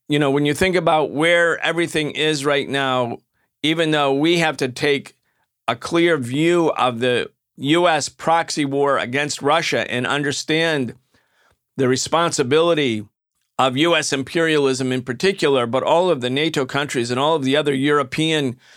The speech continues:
capitalists and the Japanese capitalist class, their responsibility for this terrible conflict. But with that said, we still just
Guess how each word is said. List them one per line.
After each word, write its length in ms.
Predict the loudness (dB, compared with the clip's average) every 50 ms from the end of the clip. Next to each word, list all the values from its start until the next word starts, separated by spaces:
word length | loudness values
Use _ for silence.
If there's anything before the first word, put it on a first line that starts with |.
| -20 -20 -20 _ _
capitalists 640 | -2 0 0 0 0 -2 -2 -2 -2 -2 -2 -2 -2
and 100 | 0 0
the 80 | 0 0
Japanese 640 | 2 2 2 2 0 0 0 0 0 0 -2 -4 -6
capitalist 640 | -4 -2 -2 -2 -2 -2 -4 -4 -4 -4 -6 -8
class, 480 | -6 -4 -4 -2 -2 -4 -4 -6 -10 -12 _ _ -20 -20 -20 -20 -20 _ -2
their 220 | 0 2 2 4 2
responsibility 920 | 2 0 0 -2 -2 -2 -2 -2 -2 -4 -2 0 2 2 2 2 0 -2
for 200 | -2 -2 -2 0
this 160 | 0 0 -2 -2
terrible 400 | -2 0 2 2 2 0 -2 -2
conflict. 580 | -2 -2 -2 -2 -2 -2 -2 -2 -2 -2 -4 _ _ -20 -20 -20 -20 -20 _ _ _ 0
But 300 | 2 2 2 0 -4 _ _ -4
with 200 | -2 -2 0 2
that 220 | 0 0 0 -2
said, 640 | -2 0 2 2 2 2 2 0 -2 -4 -8 -12 -14 _ _ _ _ _ _ _ _ _ _ -8
we 220 | -4 -2 -2 -2
still 540 | -2 -2 -2 2 2 4 4 4 2 0 -2
just 440 | -2 -2 -2 0 -2 -2 -8 -12